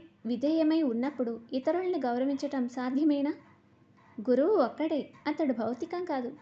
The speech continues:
బలహీనత ఉన్నంత వరకు ఏదో ఒక ఆసరా కావాలి. జిడ్డు కృష్ణమూర్తి గురువు అవసరం లేదంటారు. ఆయనకా విషయం ఎలా తెలిసింది? ఆత్మసాక్షాత్క-, ఆత్మసాక్షాత్కారమైన తర్వాత ఆ మాట అనవచ్చు,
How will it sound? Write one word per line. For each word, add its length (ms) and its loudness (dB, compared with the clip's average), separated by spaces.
బలహీనత 720 -2
ఉన్నంత 420 2
వరకు 500 -4
ఏదో 320 2
ఒక 140 -4
ఆసరా 480 -2
కావాలి. 420 -6
జిడ్డు 320 -2
కృష్ణమూర్తి 800 0
గురువు 260 4
అవసరం 340 -2
లేదంటారు. 680 0
ఆయనకా 360 0
విషయం 340 2
ఎలా 160 2
తెలిసింది? 580 -2
ఆత్మసాక్షాత్క-, 1120 -4
ఆత్మసాక్షాత్కారమైన 1300 -2
తర్వాత 480 -2
ఆ 60 2
మాట 300 -2
అనవచ్చు, 360 -4